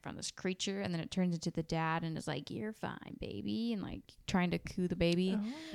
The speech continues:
Speaker 1: And the baby
Speaker 2: interesting.
Speaker 1: dies.
Speaker 2: Interesting. Okay.
Speaker 1: First death. Baby dies. Then you meet the family. You meet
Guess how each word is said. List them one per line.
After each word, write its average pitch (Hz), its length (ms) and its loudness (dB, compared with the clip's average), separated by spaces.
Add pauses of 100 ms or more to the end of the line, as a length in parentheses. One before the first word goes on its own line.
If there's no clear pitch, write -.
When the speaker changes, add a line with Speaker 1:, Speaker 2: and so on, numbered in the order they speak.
(100)
Speaker 1:
And 185 160 6
the - 60 4
baby 175 100 6
Speaker 2:
interesting. - 240 4
Speaker 1:
dies. - 380 2 (1120)
Speaker 2:
Interesting. 247 600 -4 (280)
Okay. 202 240 -6 (340)
Speaker 1:
First - 360 6
death. - 400 0 (300)
Baby 175 200 6
dies. - 440 0 (1080)
Then 285 160 8
you 339 120 6
meet 320 200 6
the 330 80 4
family. 190 720 6
You 190 160 4
meet 185 300 4